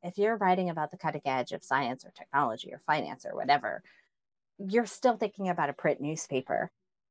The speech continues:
and you're still thinking about a low time consumer of that information, right?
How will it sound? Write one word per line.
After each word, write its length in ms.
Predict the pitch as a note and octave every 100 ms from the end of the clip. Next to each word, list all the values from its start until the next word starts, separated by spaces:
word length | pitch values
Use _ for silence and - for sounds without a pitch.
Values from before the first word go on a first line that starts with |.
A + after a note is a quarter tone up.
| _ _ _ -
and 140 | F#3
you're 100 | F3+
still 360 | F3+ - G3+ F#3+
thinking 360 | F#3 E3+ E3 D#3
about 300 | D#3 D3 -
a 80 | D3+
low 480 | D#3+ D#3 D#3+ D#3 D3+
time 540 | - D3+ D3 C#3+ C#3
consumer 720 | C3 C3+ - D#3 C#3+ B2+ B2 - _
of 120 | D3 D3
that 180 | C3+
information, 800 | C3 B2+ C3 B2+ G#2+ - - F#3 - _
right? 260 | D3+ D#3